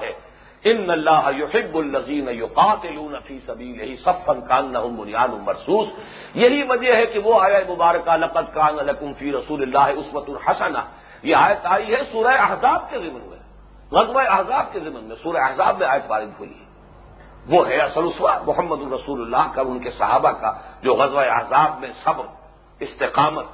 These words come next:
جو بھی بڑی سے بڑی جو ہے صورت جو ہے جو بن گئی تھی خوفناک، اس میں بھی اللہ پر اعتماد اور یقین اور اسی جہاد اور قتال پر اور اپنی سرفروشی اور جاں فشانی کے لیے پوری آمادگی جو ہے، یہ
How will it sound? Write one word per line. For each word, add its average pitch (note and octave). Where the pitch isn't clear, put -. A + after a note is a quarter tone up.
جو D3
بھی D#3
بڑی E3
سے D#3+
بڑی D#3
جو C#3+
ہے D3
صورت E3
جو C#3+
ہے D3+
جو D3
بن E3
گئی E3
تھی D#3
خوفناک، D3+
اس B2+
میں C3+
بھی A#2
اللہ G#2+
پر A#2+
اعتماد A#2
اور F#2
یقین A2+
اور C3
اسی C#3+
جہاد C3
اور B2+
قتال C3+
پر B2
اور C3+
اپنی C3+
سرفروشی D#3+
اور D3
جاں C#3
فشانی C#3+
کے C3
لیے B2+
پوری D3+
آمادگی F#3
جو C#3+
ہے، B2+
یہ A3